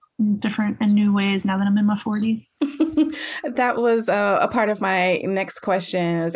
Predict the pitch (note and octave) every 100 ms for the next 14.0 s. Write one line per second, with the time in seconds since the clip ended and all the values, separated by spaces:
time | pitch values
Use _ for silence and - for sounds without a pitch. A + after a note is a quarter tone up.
0 | - E3 - - F3+ F3 F3+ F3 E3+ F3+
1 | F3+ F#3 F3+ F3+ E3+ E3+ E3+ F3 - -
2 | A3 A3 A3 F#3+ F3 E3+ - - F3+ D#3+
3 | F3 E3 D#3+ D#3+ - _ _ F3+ - F#3
4 | F3 - F3+ E3+ F3 - _ - F3 F3+
5 | E3+ E3 F3 E3+ - - - F3+ F3+ F#3
6 | F3+ - - - - D#3+ - - D#3+ -
7 | - C4+ C#4+ C#4 A#3 A3 G3+ F#3+ G3 F3
8 | - F3 F3 E3+ E3+ F3 - A3 - F3
9 | D#3+ - F#3+ F3+ F3+ F3+ - F3+ E3+ F3+
10 | - F3 F3 F3 E3+ E3+ E3+ E3+ E3 E3
11 | E3+ D#3+ - E3 E3+ E3 - - F#3 F#3
12 | F#3+ F3+ F3 E3+ - - D#3+ D#3+ D#3+ D#3+
13 | D#3+ G#3 F3 E3 D#3+ E3 C#3+ C#3 -